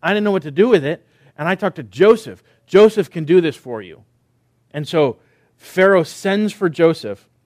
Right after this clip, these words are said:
It says in Genesis forty-one nineteen, "Pharaoh sent and called for Joseph, and they quickly brought him out of the pit." Now, how would your attitude be? Wrongfully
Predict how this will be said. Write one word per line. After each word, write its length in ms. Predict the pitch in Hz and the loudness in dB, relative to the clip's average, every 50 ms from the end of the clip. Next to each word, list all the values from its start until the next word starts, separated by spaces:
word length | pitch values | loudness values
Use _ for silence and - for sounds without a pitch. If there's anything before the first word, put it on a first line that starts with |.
| _ _ _ _ _ _ _ _ _ _ _ _ _ _ - | _ _ _ _ _ _ _ _ _ _ _ _ _ _ -20
It 100 | 143 123 | -20 -8
says 300 | - 180 170 165 139 143 | -2 0 0 0 0 -2
in 380 | 165 165 156 151 147 139 - _ _ _ _ _ _ _ _ _ _ | -6 -6 -6 -6 -6 -10 -12 _ _ _ _ _ _ _ _ _ _
Genesis 400 | 123 156 151 160 - - 151 - | -2 -2 -2 -2 -4 -8 -12 -14
forty-one 560 | - - 156 156 156 160 156 151 151 147 143 | -10 -6 -2 -2 0 0 0 -2 -4 -6 -6
nineteen, 580 | 143 139 139 135 - - 147 135 123 110 98 - _ _ _ _ | -6 -8 -8 -10 -10 -10 -10 -10 -10 -12 -14 -18 _ _ _ _
"Pharaoh 360 | _ _ - 165 156 156 151 | _ _ -2 0 2 2 2
sent 440 | 139 - - - 180 170 180 190 - _ | 0 -4 -6 -6 -4 -4 -4 -6 -8 _
and 180 | - 151 147 127 | -14 -12 -12 -12
called 320 | - - 156 147 151 147 | -8 -4 -2 -2 -2 -2
for 120 | - 160 139 | -4 -8 -8
Joseph, 420 | 123 135 131 123 - 135 113 _ _ | -6 -6 -6 -6 -8 -14 -20 _ _
and 160 | 131 131 131 | -16 -14 -12
they 120 | 127 120 | -14 -14
quickly 400 | 120 _ - 147 131 _ 165 147 | -14 _ -10 -12 -10 _ -8 -10
brought 280 | 131 104 127 123 107 - | -8 -6 -6 -8 -8 -10
him 140 | - 127 113 - | -14 -20 -20 -16
out 160 | 110 113 113 | -16 -16 -14
of 80 | 113 110 | -16 -18
the 40 | |
pit." 300 | 101 _ - 117 98 - _ _ _ _ _ _ _ _ _ _ _ _ _ _ _ _ _ _ _ _ _ _ _ _ _ _ _ _ _ _ _ _ _ _ _ - | -20 _ -20 -20 -20 -20 _ _ _ _ _ _ _ _ _ _ _ _ _ _ _ _ _ _ _ _ _ _ _ _ _ _ _ _ _ _ _ _ _ _ _ -20
Now, 60 | 131 | -18
how 260 | 123 123 - 185 185 | -18 -10 -6 -4 -2
would 140 | 190 190 175 | -2 0 -2
your 120 | 170 165 147 | -2 -2 0
attitude 440 | 147 143 139 131 - 139 123 107 | 0 -2 -2 -4 -8 -14 -14 -12
be? 240 | 110 117 104 107 - _ _ _ _ _ _ _ _ _ _ _ _ _ _ _ _ _ _ _ _ _ _ _ _ _ - 127 _ _ _ _ _ _ | -10 -12 -12 -12 -16 _ _ _ _ _ _ _ _ _ _ _ _ _ _ _ _ _ _ _ _ _ _ _ _ _ -20 -20 _ _ _ _ _ _
Wrongfully 960 | - 123 131 139 143 160 175 175 165 - 190 180 170 165 165 160 151 135 | -12 -6 -4 -4 -2 -2 -4 -8 -8 -6 -4 -2 0 0 -2 -2 -6 -10